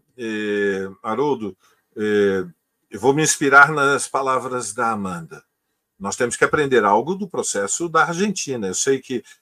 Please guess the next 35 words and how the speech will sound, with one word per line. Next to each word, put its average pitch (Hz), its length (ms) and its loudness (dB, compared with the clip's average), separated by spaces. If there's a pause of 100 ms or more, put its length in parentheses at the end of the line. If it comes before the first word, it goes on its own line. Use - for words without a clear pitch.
o 107 80 -10
nosso 135 260 -2
país, 143 440 0
ele 143 180 0
é 135 40 0
muito 135 320 -4
<laughs> - 40 -2
autocentrado 143 1080 4 (440)
e, 139 180 -4
infelizmente, 160 760 2 (260)
boa 185 180 6
parte 208 280 6
da 175 80 4
esquerda 190 500 4
tá 190 220 2 (600)
ainda 151 520 4
de - 200 -2
co-, 147 220 -4
de 113 140 -6
costas 170 600 2
para 131 220 2
a 123 40 6
América 127 440 0
Latina, 135 720 -2 (340)
mas, 135 800 4 (240)
eh, 113 540 2
o 107 100 -4
que - 100 -2
aconteceu 120 500 -2
na 107 80 -2
Argentina 143 840 -6
é 123 80 0
uma 135 200 0
tragédia 277 420 -4
histórica - 560 -6